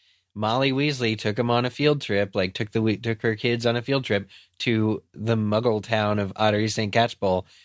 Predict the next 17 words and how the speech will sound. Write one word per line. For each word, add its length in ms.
and 60
was 80
just 200
like, 200
"Here's 320
some 160
Muggles. 400
They 120
don't 200
have 180
magic. 460
We 80
can't, 400
<laughs> 440
we 120
shouldn't 340
interact." 560